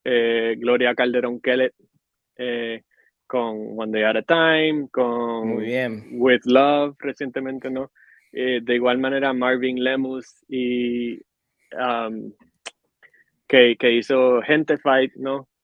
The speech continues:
Speaker 1: Que, que hace poco, pues, se canceló lamentablemente en Netflix,
Speaker 2: Sí,
Speaker 1: ¿no?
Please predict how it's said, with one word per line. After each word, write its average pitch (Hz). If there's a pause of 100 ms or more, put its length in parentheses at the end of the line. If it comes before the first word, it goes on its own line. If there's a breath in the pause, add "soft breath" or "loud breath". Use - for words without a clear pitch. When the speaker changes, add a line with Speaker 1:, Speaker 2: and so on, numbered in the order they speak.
(120)
Speaker 1:
Que, 117
que 120
hace 110
poco, 110
pues, 107
se 127
canceló 117
lamentablemente 117
en 120
Netflix, 120
Speaker 2:
Sí, 147
Speaker 1:
¿no? 117